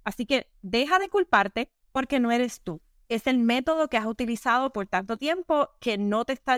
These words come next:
llevando a tener los resultados que tú quieres tener. Todo esto y más es lo que explico en mi libro Pierde Peso Sin Dietas, por lo que si tú quieres aprender más sobre cómo puedes hacer cambios en tus hábitos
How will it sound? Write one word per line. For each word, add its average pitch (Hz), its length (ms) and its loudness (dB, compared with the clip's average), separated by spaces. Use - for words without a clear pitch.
llevando 240 580 0
a 196 60 0
tener 196 200 -2
los 226 120 -4
resultados 226 520 -2
que 233 120 -8
tú 185 240 -16
quieres 185 300 -6
tener. - 240 -12
Todo 320 360 2
esto 339 320 0
y 262 80 2
más 254 480 2
es 240 180 -4
lo 262 140 0
que 262 60 -4
explico 247 420 -4
en 269 100 2
mi 233 100 0
libro 240 300 0
Pierde 220 300 0
Peso 214 260 -6
Sin 196 200 -4
Dietas, 170 480 -6
por 226 120 -2
lo 220 100 -2
que - 100 -4
si 226 120 -8
tú 202 120 -8
quieres 285 260 -2
aprender 269 420 0
más 202 260 2
sobre 208 340 -2
cómo 233 240 -4
puedes 269 220 -2
hacer 269 340 -2
cambios 262 420 0
en 226 140 -8
tus 202 180 -8
hábitos 208 580 0